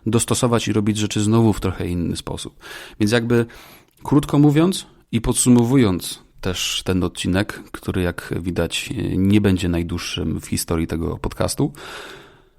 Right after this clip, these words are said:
pomysły i cała wiedza dookoła, która dotyczy sprzedaży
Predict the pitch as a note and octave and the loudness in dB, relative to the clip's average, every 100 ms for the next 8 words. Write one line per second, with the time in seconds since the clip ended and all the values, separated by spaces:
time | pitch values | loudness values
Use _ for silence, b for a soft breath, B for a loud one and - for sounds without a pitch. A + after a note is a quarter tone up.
0 | B _ _ _ _ _ _ _ _ _ | B _ _ _ _ _ _ _ _ _
1 | _ _ _ _ _ - G#2+ C3 C#3 - | _ _ _ _ _ 2 6 6 6 0
2 | E2 - C#3 G#2 - D3 D#3 A#2+ A2 G2+ | -4 -6 -6 -2 0 4 4 4 4 2
3 | F#2 F2+ E2+ A2 F#2 - G2 F2+ F2+ - | 2 2 0 0 0 -2 -4 -2 -2 -2
4 | G#2 - G#2 F2+ E2 G2+ | -2 -4 -2 -2 0 2